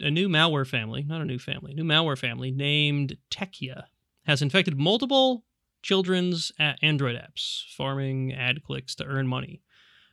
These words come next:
Uh, this comes from Checkpoint, the, uh, cybersecurity firm. Uh, and then they go on to say that fifty-six apps were found, twenty-four of them were targeted to kids. So not even half. So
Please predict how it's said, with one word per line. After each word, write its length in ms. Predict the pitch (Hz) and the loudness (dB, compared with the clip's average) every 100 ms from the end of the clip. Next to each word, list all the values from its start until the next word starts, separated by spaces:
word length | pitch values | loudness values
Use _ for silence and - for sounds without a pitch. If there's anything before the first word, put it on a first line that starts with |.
| - | -6
Uh, 180 | 127 123 | -4 -2
this 140 | 131 | -2
comes 200 | 151 131 | -2 -2
from 240 | - 123 | -2 -6
Checkpoint, 600 | 123 143 135 - - - - _ | -4 -6 -6 -14 -14 -18 -20 _
the, 280 | - 131 - - | -14 -12 -12 -12
uh, 160 | - - _ _ | -16 -18 _ _
cybersecurity 540 | - - - - 127 127 | -8 -6 -6 -6 -8 -8
firm. 240 | - 127 - - - - | -10 -12 -14 -20 -20 2
Uh, 160 | 139 156 | 6 8
and 120 | 180 | 8
then 100 | 220 | 8
they 100 | 240 | 8
go 120 | 208 190 | 10 10
on 140 | 180 | 10
to 60 | 170 | 8
say 160 | 175 | 6
that 160 | 151 147 | 6 4
fifty-six 640 | - - 208 202 180 180 | 0 4 4 4 2 4
apps 240 | 165 147 - | 4 2 0
were 100 | 147 | -2
found, 400 | 147 139 135 131 | 0 2 0 -4
twenty-four 580 | - 196 190 - 240 208 | 0 2 2 4 4 4
of 80 | 143 | 4
them 120 | 139 | 2
were 100 | 135 | 0
targeted 420 | 143 139 127 120 - _ | 0 0 0 -6 -10 _
to 80 | 139 | -6
kids. 480 | - 127 - - - | 0 -2 -2 -6 2
So 140 | 180 | 4
not 300 | 170 220 339 | 6 8 8
even 220 | 269 170 | 6 4
half. 520 | 143 151 120 - - _ _ - - | 4 4 4 -2 -20 _ _ -20 -4
So 540 | - 180 147 135 123 | 2 6 6 4 0